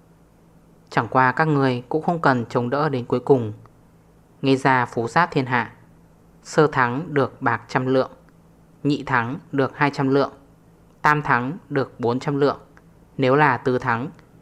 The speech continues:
đó chính là tám trăm lượng. Hơn nữa, phía trên không có giới hạn. Ta đã cẩn thận tính qua, nếu có thể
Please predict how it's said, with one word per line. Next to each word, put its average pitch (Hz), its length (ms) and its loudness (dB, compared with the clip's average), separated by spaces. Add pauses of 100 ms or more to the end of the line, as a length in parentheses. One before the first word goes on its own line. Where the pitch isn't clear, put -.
(120)
đó 127 120 2
chính 156 180 -6
là 143 180 2
tám 117 240 -2
trăm 139 220 -2
lượng. 139 180 -2 (840)
Hơn 135 220 0
nữa, 143 260 2 (340)
phía 139 240 0
trên 156 240 2
không 156 180 -2
có 127 140 2
giới 123 160 -2
hạn. 143 220 0 (920)
Ta 139 120 2
đã 139 240 4
cẩn 139 220 -2
thận 123 200 -6
tính 120 200 -6
qua, 135 320 2 (720)
nếu 135 120 0
có 160 100 2
thể 127 360 2